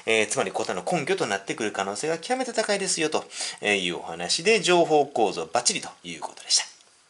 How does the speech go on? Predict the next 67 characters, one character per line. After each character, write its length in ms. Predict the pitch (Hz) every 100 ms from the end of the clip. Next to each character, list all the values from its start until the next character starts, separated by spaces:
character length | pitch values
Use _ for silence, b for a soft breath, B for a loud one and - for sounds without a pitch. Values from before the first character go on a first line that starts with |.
| _ _ _ _
で、 120 | 175 202
も 80 |
ち 80 | 226
ろ 60 | 262
ん 20 |
こ 80 | 190
の 80 | 175
不 100 | 180
要 140 | 196
分、 180 | 123 90 127
え 380 | 123 120 110
ー、 40 | 107
問 120 | 170
い 20 |
の 60 | 156
三 420 | - 131 135 131
番 220 | 151 165
も 240 | 107 82 87
あ 60 |
る 100 | 92
ん 80 | 85
で 100 | 78
す 120 | -
が、 120 | 127 135 B B B B
あ 920 | 101 98 92 82 76 73 50 - -
ー、 20 | -
皆 120 | 175
さ 60 |
ん 40 | 220
も 60 |
ち、 160 | 240 - 165 160
こ 100 | 160
の 160 | 151 151
二 160 | 143
千 220 | 147 135
十 100 | 101
八 180 | 95 92
年 120 | 87
で 80 | -
す 80 | -
ね。 120 | 151 B B B B
え 760 | 101 101 95 90 87 82 80 78
ー、 20 |
そ 120 | 113
の 40 | 107
次 140 | 107
の 80 | 95
問 60 | 104
い 20 |
の 60 |
三 180 | 92 90
番 140 | 76 78
も 100 | 87
も 160 | 92
し 120 | 98 -
お 120 | 92
持 140 | 92
ち 160 | 90 101
で 140 | 104
あ 160 | - 117
れ 140 | 196
ば、 200 | 165 170 B B B B
あ 920 | 104 95 90 82 78 73 73 - -
ー、 60 | -
考 140 | 123
え 80 | 98
る。 100 | -